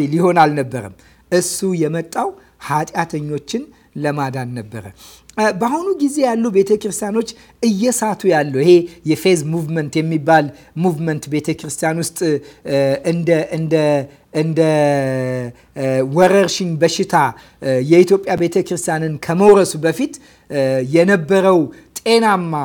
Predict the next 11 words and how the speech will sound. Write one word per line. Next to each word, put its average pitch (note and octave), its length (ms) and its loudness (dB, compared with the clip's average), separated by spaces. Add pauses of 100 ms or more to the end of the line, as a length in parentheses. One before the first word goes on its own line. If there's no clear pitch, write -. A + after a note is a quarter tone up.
(340)
እ፣ C#3 220 -2
ትምህርት፣ A#3 420 0 (240)
እ፣ C#3 240 -2
በእንደዚህ F#3+ 480 4
አይነት F3+ 240 -2
ሁኔታ E3+ 340 -6
ላይ G#3 180 -2
የሚገለጠው D#3+ 720 -2
ነበረ። A2+ 320 -10 (500)
አሁን A3+ 320 6
ብዙ A#3 180 -4